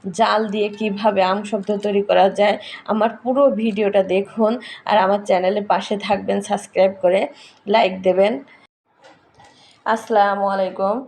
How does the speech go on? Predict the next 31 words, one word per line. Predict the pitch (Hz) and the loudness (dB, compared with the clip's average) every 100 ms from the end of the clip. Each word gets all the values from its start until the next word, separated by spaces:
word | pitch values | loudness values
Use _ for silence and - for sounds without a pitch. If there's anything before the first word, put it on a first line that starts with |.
| - - - | -16 -20 -2
আজ | 233 226 | 0 4
আপনাদের | 208 208 208 190 196 | 2 2 0 2 2
দেখাবো | 190 185 226 196 | 2 2 0 2
আম | 165 196 220 | 0 -2 -6
শক্ত। | - 233 - 202 202 269 - - - | -4 -4 -2 2 2 2 -6 -20 -6
আম | 202 226 | -4 -4
শক্ত | 226 233 202 - 214 214 240 - - - | 0 0 0 -4 2 4 4 0 -12 -18
হচ্ছে | - 233 262 | -4 0 2
হলো | 240 214 | 2 2
রোদে | 214 220 254 | 0 4 2
ঝামেলা | 247 233 214 214 226 | 2 0 2 2 0
ছাড়াই | - 220 196 185 175 185 _ _ - | 0 2 2 2 -2 -10 _ _ -2
কিভাবে | 269 247 262 226 | 0 0 0 2
বাসায় | 202 190 208 247 208 | 2 0 0 2 2
আম | 190 214 | 2 -2
শক্ত | - 220 196 | -4 -4 -4
তৈরি | 202 190 180 | -4 -4 -2
করবেন | 180 175 180 208 262 - - | 0 0 0 -2 -4 -12 -20
সেটা | - 247 202 196 | -6 -2 2 0
আমি | 190 | 0
দেখাবো। | 185 180 - 214 185 220 - - _ | 0 -2 -2 -2 0 0 -4 -18 _
এখানে | - 214 247 214 | -4 0 2 2
আমি | 190 185 | 0 0
অনেকগুলো | 190 196 190 185 180 | 0 -2 -2 0 0
আম | 170 180 | 0 -4
নিয়েছি। | 185 180 180 - - 202 - - - - | -4 -4 -6 -8 -6 -6 -8 -16 -20 -2
এগুলো | 208 196 202 220 | 0 2 2 2
হচ্ছে | 220 202 | 0 0
হলো | 214 185 180 | 0 2 2
গা-, | 175 - | -2 0
আমাদের | 180 180 185 | 0 2 2